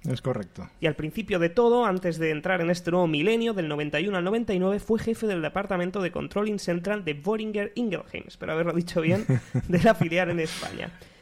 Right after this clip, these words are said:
Speaker 2: Tampoco me quiero extender más dentro de tu currículum, pero sí que veía importante recalcar estos puntos donde has tenido unos quince años de experiencia al final en la alta dirección de multinacionales
Speaker 1: Ujú.
Speaker 2: para poder además dar hoy a conocer cómo es la comunicación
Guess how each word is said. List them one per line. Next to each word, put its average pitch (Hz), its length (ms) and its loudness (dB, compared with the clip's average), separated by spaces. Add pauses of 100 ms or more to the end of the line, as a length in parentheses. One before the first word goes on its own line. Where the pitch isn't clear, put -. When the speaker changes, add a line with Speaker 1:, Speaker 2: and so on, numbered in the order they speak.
(120)
Speaker 2:
Tampoco 208 300 4
me 220 80 6
quiero 202 160 4
extender 185 380 4
más 220 260 6
dentro 180 240 0
de 170 60 -4
tu 175 100 -4
currículum, 196 500 2
pero 170 120 -6
sí 170 120 -10
que 175 80 -8
veía 175 340 -2
importante 175 520 -2
recalcar 170 480 0
estos 170 320 -4
puntos 202 400 0
donde 151 220 -2
has 170 120 -4
tenido 180 440 0 (280)
unos 156 200 -12 (140)
quince 185 420 -2
años 190 280 -2
de 175 80 -2
experiencia 180 880 -2
al 151 140 -4
final 202 420 -4 (240)
en 147 120 -2
la 147 100 2
alta 196 220 4
dirección 180 440 -2
de 196 80 0
multinacionales 180 1080 0 (140)
Speaker 1:
Ujú. 135 240 0 (260)
Speaker 2:
para 147 220 -6
poder 165 280 0
además 180 420 -2
dar 180 180 0
hoy 196 200 0
a 175 100 -4
conocer 185 460 -2
cómo 202 300 0
es 185 100 -4
la 190 100 -2
comunicación 165 640 -4